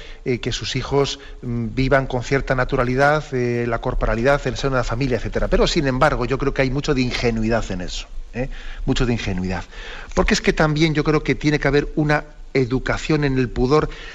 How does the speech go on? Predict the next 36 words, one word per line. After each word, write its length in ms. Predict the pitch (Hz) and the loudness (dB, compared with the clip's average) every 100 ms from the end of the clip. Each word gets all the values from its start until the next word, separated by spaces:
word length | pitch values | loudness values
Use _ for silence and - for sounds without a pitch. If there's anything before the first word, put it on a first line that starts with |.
| - | -10
desde 240 | 120 127 127 | -2 2 2
el 100 | 117 | 2
propio 300 | 160 156 139 | 2 2 0
testimonio. 480 | - 131 165 180 | -2 0 2 2
Es 60 | 123 | 2
decir, 200 | 123 127 | 2 2
el 100 | 127 | 2
pudor 360 | - 143 190 185 | 2 2 2 2
no 120 | 180 | 2
es 120 | 165 | 0
únicamente 600 | 156 139 139 139 - 143 - - - | 0 2 2 2 2 0 0 -16 -10
de 140 | 123 131 | 0 0
familia 460 | 123 131 143 139 | 2 2 4 4
para 160 | 131 120 | 4 0
afuera. 380 | 110 180 123 - - - - - - - - - - - - - | 2 2 2 -2 -10 -20 -20 -20 -20 -20 -18 -16 -16 -18 -20 -4
El 160 | 151 131 | -2 -2
pudor 540 | - 123 160 185 - 180 | 0 2 4 2 2 0
tiene 600 | 156 202 170 135 123 113 | -2 2 4 4 4 2
lugar 240 | 113 127 135 | 2 4 4
en 120 | 127 | 2
todos 200 | 127 123 | 0 0
los 180 | 113 - | 0 2
ámbitos. 380 | 165 127 123 131 | 4 2 2 2
Es 100 | 139 | 2
verdad 200 | 151 156 | 4 2
que 80 | |
son 200 | 165 180 | 4 2
distintos 520 | 139 - - 202 156 117 | 2 0 2 2 2 2
niveles 440 | 127 127 123 110 | 2 4 4 2
de 80 | 117 | 0
pudor, 480 | - 113 101 92 - - - | 0 0 0 0 -4 -6 -10
¿eh? 140 | - 156 - - - | -4 -4 -4 -8 -2
El 100 | 131 | 0
que 80 | 127 | 2
se 100 | 120 | 4
tiene 300 | 135 135 | 4 4